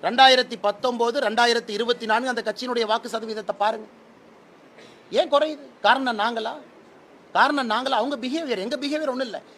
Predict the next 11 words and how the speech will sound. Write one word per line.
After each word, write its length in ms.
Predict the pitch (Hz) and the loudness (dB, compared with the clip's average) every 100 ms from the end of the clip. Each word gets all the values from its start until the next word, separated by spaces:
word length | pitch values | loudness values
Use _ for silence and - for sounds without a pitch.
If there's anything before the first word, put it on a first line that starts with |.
| - | -2
எங்க 240 | 214 285 | 2 4
வாக்கு 280 | 277 277 302 | 4 4 2
சதவீதம் 400 | 294 285 269 254 | -2 -2 -2 -2
ஏன் 200 | 269 285 | 0 0
ஏறுது? 340 | 214 285 302 - - - - - - - - | 4 2 2 -8 -20 -20 -20 -20 -20 -20 -2
மக்கள் 360 | 202 - 320 | 0 2 2
நாங்கள் 280 | 294 277 240 | 2 0 -4
போற 300 | 220 262 269 | 2 2 4
பாதை 360 | - 208 285 330 | 4 2 2 0
சரின்னு 300 | 254 320 320 | 0 -2 -4
நினைக்கிறாங்க. 380 | 220 175 160 - | -8 -10 -14 -14